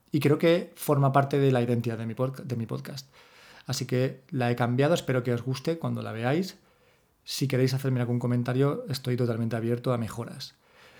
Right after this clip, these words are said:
Me podéis decir, "Oye, quita la frase esa del final", o yo qué sé, lo que queráis. Yo creo que resume muy bien qué es mi podcast y para una persona que no lo haya escuchado nunca es perfecto con esa imagen, es mi cara, mi cara en memoji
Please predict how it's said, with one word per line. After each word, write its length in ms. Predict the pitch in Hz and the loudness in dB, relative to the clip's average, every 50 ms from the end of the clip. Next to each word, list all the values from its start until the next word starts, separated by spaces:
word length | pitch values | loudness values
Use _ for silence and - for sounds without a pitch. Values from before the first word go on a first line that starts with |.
| - - - - _ _ _ _ - | -20 -20 -20 -20 _ _ _ _ -12
Me 100 | 131 120 | -8 -4
podéis 180 | - 123 120 | 0 2 2
decir, 160 | 127 120 123 127 | 2 4 4 4
"Oye, 160 | 156 185 175 | 4 4 2
quita 160 | 180 - 196 | 2 0 0
la 80 | 185 - | 0 0
frase 340 | - 185 180 180 170 175 | 0 0 0 2 2 2
esa 180 | 180 175 170 170 | 2 0 0 -2
del 100 | 170 165 | -2 -2
final", 340 | - 151 151 165 160 143 135 | -2 -2 -2 -2 0 0 0
o 300 | 127 123 120 117 117 120 | 0 0 -2 -2 -4 -4
yo 120 | 123 139 | -4 -4
qué 60 | 143 | -4
sé, 200 | 135 127 107 101 92 - - | -4 -6 -6 -8 -10 -12 -10
lo 100 | 131 117 | -8 -6
que 100 | 117 110 | -4 -4
queráis. 400 | 113 117 117 110 107 101 - - - _ _ _ _ _ - | -2 -2 -2 -2 -4 -8 -12 -16 -20 _ _ _ _ _ -2
Yo 120 | 147 160 | 0 4
creo 140 | 190 190 185 | 4 4 6
que 100 | 175 156 | 6 4
resume 320 | 147 143 135 156 156 151 | 4 4 2 2 2 2
muy 160 | 147 143 135 | 4 4 6
bien 200 | 131 151 151 147 | 6 6 4 4
qué 120 | 139 147 135 | 4 2 2
es 100 | 131 135 | 4 2
mi 100 | 127 120 | 0 0
podcast 440 | - 131 127 - - 147 139 139 135 | 0 0 -2 0 -2 -4 -4 -2 -2
y 320 | 123 120 113 113 120 - - _ _ _ _ _ _ - | -2 -2 -4 -6 -8 -12 -14 _ _ _ _ _ _ 2
para 160 | 123 123 127 | 4 4 6
una 160 | 139 165 160 | 6 4 2
persona 260 | - - - 160 151 | 0 0 -2 -2 0
que 80 | 139 143 | 2 4
no 60 | 135 | 4
lo 60 | 131 | 4
haya 100 | 127 127 | 6 4
escuchado 340 | 123 - - 127 127 117 117 | 2 2 0 0 0 0 0
nunca 380 | 120 123 131 123 139 139 135 120 | 0 0 0 0 0 2 2 0
es 120 | 117 - | 0 -2
perfecto 680 | - 120 113 - - - 120 123 - - 120 120 123 - - _ _ _ _ _ _ _ _ _ _ _ _ _ _ - | -4 -8 -8 -6 -6 -8 -8 -6 -4 -4 -4 -4 -4 -10 -20 _ _ _ _ _ _ _ _ _ _ _ _ _ _ -6
con 180 | - 117 113 | -4 -2 0
esa 180 | 123 120 - 123 | 0 0 2 2
imagen, 400 | 120 131 139 135 180 180 180 165 | 4 4 4 6 4 4 4 4
es 120 | 139 - | 2 2
mi 120 | 131 123 120 | 0 0 2
cara, 480 | - 139 135 151 170 196 202 - - _ _ _ _ _ - | 4 4 4 4 4 2 0 -6 -14 _ _ _ _ _ -10
mi 200 | 170 143 123 120 | -6 -4 -2 0
cara 160 | 127 123 123 | 2 2 4
en 140 | 123 127 123 | 4 4 2
memoji 540 | 120 113 117 123 120 - 156 165 185 - | 2 2 2 0 -2 -2 -2 -4 -4 -6